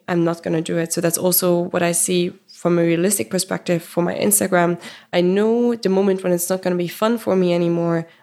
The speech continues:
I'm going to stop. This is just me. This is just my personality. And from that perspective, I also think of continuation in a sense of, okay, how can I create the things as such that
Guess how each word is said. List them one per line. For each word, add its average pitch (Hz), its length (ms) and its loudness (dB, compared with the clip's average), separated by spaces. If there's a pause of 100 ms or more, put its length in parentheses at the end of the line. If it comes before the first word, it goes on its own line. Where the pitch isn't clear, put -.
I'm 185 140 2
going 170 240 0
to 180 100 -6
stop. 170 340 -2 (280)
This 185 160 2
is 185 100 0
just 175 240 0
me. 214 160 2
This 190 140 -8
is - 100 0
just 175 160 -2
my 170 80 2
personality. 170 720 -2 (500)
And 175 720 2 (180)
from 190 200 0
that 190 140 0
perspective, 185 460 -2
I 196 100 2
also 180 220 0
think 180 200 0
of 175 140 -6
continuation 190 880 2 (320)
in 180 100 0
a 175 60 2
sense 175 320 0
of, - 260 -2 (440)
okay, 185 180 0
how 180 140 2
can 185 180 2
I 180 60 2
create 185 320 0
the 180 60 -6
things 180 260 0
as 185 120 0
such - 280 2
that 180 320 -2